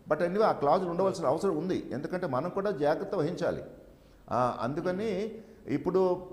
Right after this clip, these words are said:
ప్రొసీజర్ కోర్టులోనేమో పీపీలు ఉన్నారు, ఆర్గ్యుమెంట్ చేస్తారు. But ఈ ప్రొసీజర్లు ఏమాత్రం ఇర్రెగ్యులారిటీ ఉన్నా కూడాను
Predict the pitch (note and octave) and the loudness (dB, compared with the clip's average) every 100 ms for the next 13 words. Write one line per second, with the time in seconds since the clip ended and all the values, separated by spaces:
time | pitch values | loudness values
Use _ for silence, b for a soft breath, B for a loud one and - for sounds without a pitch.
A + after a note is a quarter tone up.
0 | - C#3 C#3+ F#3+ - D3+ G3 G3 G#3 G#3 | 0 2 4 2 2 2 2 2 2 2
1 | G#3 G#3 G3+ - - - D3+ F#3+ G3 G3 | 0 -2 -2 -6 -12 0 0 2 0 2
2 | G3 G3 F3 F3 F#3 F#3+ F#3+ F3+ F3+ - | 2 4 4 4 0 -2 0 0 2 2
3 | E3+ E3 C#3 D3 D3 G3+ A3 G3 F#3+ F#3 | 2 0 2 2 2 2 2 4 4 2
4 | G3+ G3 G#3 G#3 G3+ - - D3+ D#3+ E3 | 0 0 -2 -4 -8 -14 -8 -2 0 0
5 | F3+ F3+ F3+ F3+ F3 E3+ E3 F3 G#3+ C4 | 0 2 2 2 -2 -2 0 0 0 -4
6 | - B | -6 B